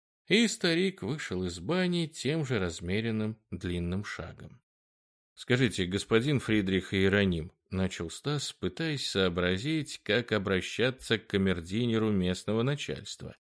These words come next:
то есть наверняка довольно важной особе в местном табеле о рангах. Судя по тому, что возмущения не последовало, вряд ли он сильно ошибся.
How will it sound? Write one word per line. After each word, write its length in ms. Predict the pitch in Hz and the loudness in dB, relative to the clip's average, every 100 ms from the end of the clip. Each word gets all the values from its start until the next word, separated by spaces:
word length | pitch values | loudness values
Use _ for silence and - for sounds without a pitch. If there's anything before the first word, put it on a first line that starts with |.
| _ _ - | _ _ -6
то 60 | 92 | -6
есть 160 | - | -2
наверняка 600 | 92 90 87 87 - 127 | 0 0 2 0 2 4
довольно 440 | 101 90 104 117 107 | 4 2 2 2 0
важной 560 | 90 90 98 104 131 | 2 2 2 2 0
особе 720 | 160 - - 165 98 85 87 - | 0 -2 2 4 4 0 -8 -2
в 200 | 95 95 | -2 2
местном 500 | 101 87 - 95 95 | 2 0 -2 -2 -2
табеле 520 | - 87 80 87 101 | 0 0 0 -2 -2
о 80 | 110 | -2
рангах. 520 | 85 87 - - - _ _ _ _ | -4 -10 -16 -20 -20 _ _ _ _
Судя 260 | - 98 90 | -4 -4 -4
по 120 | - | -2
тому, 260 | 90 98 | 2 2
что 420 | 98 - 92 92 - | 0 0 2 2 0
возмущения 920 | 92 95 90 95 - - 101 90 90 | -2 0 2 0 0 0 0 2 0
не 120 | 87 | -2
последовало, 960 | 87 85 - 85 85 90 120 156 170 - | -4 -6 -6 -4 -4 -2 -2 0 -2 -4
вряд 520 | 107 98 87 85 85 | -2 0 0 0 -2
ли 60 | 151 | -4
он 140 | 170 | -4
сильно 360 | 156 - 87 107 | -4 -2 -2 -2
ошибся. 560 | 131 - - - - | -4 -8 -12 -14 -16